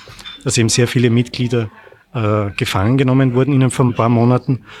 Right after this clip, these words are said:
Die Reste haben sich dann in den Jemen abgesetzt, recht interessant. Damals war im Jemen,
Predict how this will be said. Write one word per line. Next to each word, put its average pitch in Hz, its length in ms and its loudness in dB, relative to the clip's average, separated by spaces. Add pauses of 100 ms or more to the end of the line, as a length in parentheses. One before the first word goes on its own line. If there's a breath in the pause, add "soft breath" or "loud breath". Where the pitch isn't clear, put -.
(400 loud breath)
Die 117 80 -2
Reste 117 400 0
haben 120 100 0
sich 117 160 -4
dann 113 160 0
in 110 100 0
den 110 140 0
Jemen 110 360 2
abgesetzt, 131 580 -2
recht 113 180 -4
interessant. 110 680 0
Damals 107 320 -2
war 117 80 -4
im 110 100 -2
Jemen, 107 400 2